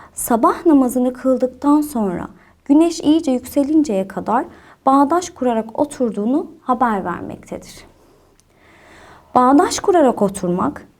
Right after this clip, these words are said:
Efendimizin hoşlandığı ve çokça yaptığı oturuş biçimlerinden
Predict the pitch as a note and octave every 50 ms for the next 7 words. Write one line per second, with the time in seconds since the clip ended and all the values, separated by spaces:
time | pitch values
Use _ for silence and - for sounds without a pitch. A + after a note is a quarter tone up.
0 | _ - - A3+ - - E4+ F#4 F4+ D#4+ C#4+ B3+ A#3 G#3+ G#3 G#3 G3+ G3+ G3 G3
1 | - G3+ F#3 F3+ F3 E3+ E3 E3 E3+ - - - - G3 - - F4 F4 E4+ -
2 | D4+ C4 A#3+ A3+ A3+ - - - - A#3+ A3+ - - B3+ C4 - - - G#3 -
3 | - G#3 F#3 F3+ F3+ F3 F3 G3 B3+ D4